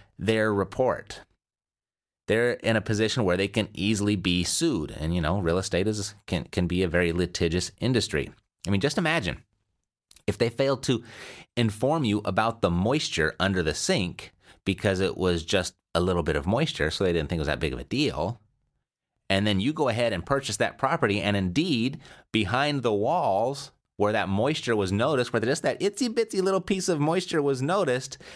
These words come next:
behind the walls there does turn out to be mold. You would absolutely have a case against that inspector.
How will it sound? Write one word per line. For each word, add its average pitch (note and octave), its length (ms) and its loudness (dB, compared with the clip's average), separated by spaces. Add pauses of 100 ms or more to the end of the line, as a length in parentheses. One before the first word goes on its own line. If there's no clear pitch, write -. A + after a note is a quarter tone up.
(220)
behind D3+ 320 2
the D#3 80 2
walls E3 260 0
there D#3+ 140 0
does D#3 240 0
turn D#3 200 0
out C3+ 160 0
to B2+ 60 -2
be A#2+ 100 2
mold. A#2+ 460 -2 (1080)
You A3+ 120 0
would - 160 0
absolutely A2+ 640 0
have G2 220 0
a G2 60 0
case A2+ 400 -2
against F2+ 320 -2
that C#2+ 160 2
inspector. - 640 -4